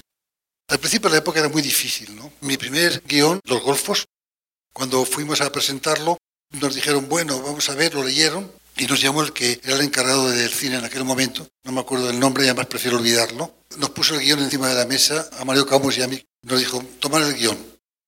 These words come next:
Y de cien páginas tenía sesenta dobladas.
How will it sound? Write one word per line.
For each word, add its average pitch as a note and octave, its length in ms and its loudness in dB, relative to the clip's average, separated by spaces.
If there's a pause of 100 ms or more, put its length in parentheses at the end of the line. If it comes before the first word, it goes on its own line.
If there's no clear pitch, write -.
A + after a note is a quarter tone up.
(180)
Y C3 60 -8
de B2 180 0
cien E3 260 -2
páginas E3+ 380 -4
tenía D3 300 -2
sesenta D3 380 -2
dobladas. A#2 680 -2